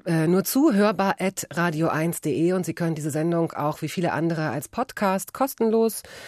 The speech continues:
im Internet anhören. Wenn Sie Probleme mit dem Prozedere haben, dann schicken Sie uns einfach eine E-Mail mit dem Betreff Podcast und dann schicken wir Ihnen eine Antwort zurück, wie Sie zu Hause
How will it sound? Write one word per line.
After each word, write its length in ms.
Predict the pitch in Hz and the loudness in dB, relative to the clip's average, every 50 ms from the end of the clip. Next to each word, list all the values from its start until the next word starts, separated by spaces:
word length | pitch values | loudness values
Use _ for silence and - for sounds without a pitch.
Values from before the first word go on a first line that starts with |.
| - - - - | -18 -18 -10 -2
im 140 | - 180 147 | 0 2 2
Internet 400 | 175 190 202 185 180 175 175 - | 2 2 2 2 0 0 -2 -2
anhören. 500 | 143 185 190 180 185 185 180 175 175 175 | -2 0 0 2 2 2 2 2 2 2
Wenn 220 | 165 165 170 156 | 2 0 0 0
Sie 160 | 147 165 160 | 0 0 -2
Probleme 420 | 160 - 165 135 151 165 165 180 170 | -2 -2 -6 -4 -2 0 0 2 0
mit 140 | 165 - 156 | 0 0 -2
dem 100 | 156 151 | -4 -4
Prozedere 480 | - 147 - - 175 170 175 151 151 | -6 -8 -4 -4 -2 -2 0 -2 -2
haben, 240 | 156 160 151 147 156 | -2 -2 -2 -2 -2
dann 140 | 151 147 147 | -4 -4 -4
schicken 300 | - - 214 - 208 202 | -2 -2 0 0 2 0
Sie 160 | 180 190 165 | 2 2 0
uns 120 | 147 170 - | 0 -2 -2
einfach 300 | - 151 160 - 170 - | -2 -4 -2 -2 -4 -4
eine 360 | - 127 156 156 151 151 143 - - - - - - - _ - | -4 -4 -4 -2 -4 -4 -6 -8 -12 -20 -20 -20 -20 -20 _ -4
E-Mail 340 | - 208 208 202 196 185 180 | 0 2 4 4 4 4 4
mit 180 | 180 170 165 165 | 2 2 2 2
dem 120 | 160 160 | 0 0
Betreff 380 | 156 156 - - 160 156 - - | 0 -4 -2 -2 -4 -4 -4 -4
Podcast 580 | - 226 - - - - 170 165 170 165 - | -6 -6 -6 -6 -6 -4 -2 -2 -2 -4 -4
und 200 | - 147 156 - | -6 -6 -4 -2
dann 260 | 160 151 147 151 123 - - | -2 -2 0 -2 -4 -6 -8
schicken 380 | 101 - - 165 - 160 160 147 | -10 -6 -6 -6 -4 -2 -2 -2
wir 100 | 151 151 | -2 -2
Ihnen 420 | - 139 156 151 151 156 151 151 - | -2 -2 -2 -2 -2 -2 -2 -4 -4
eine 180 | - 147 147 | -4 -4 -4
Antwort 320 | - 135 123 - 139 135 - | -4 -6 -6 -6 -8 -10 -8
zurück, 240 | - 135 127 139 _ - | -10 -10 -10 -10 _ -6
wie 140 | 156 156 147 | -6 -6 -4
Sie 260 | 131 156 180 180 175 | -4 -6 -6 -8 -8
zu 180 | - - 147 | -12 -14 -10
Hause 460 | 131 139 143 147 139 127 135 139 131 | -6 -4 -4 -4 -4 -4 -6 -6 -6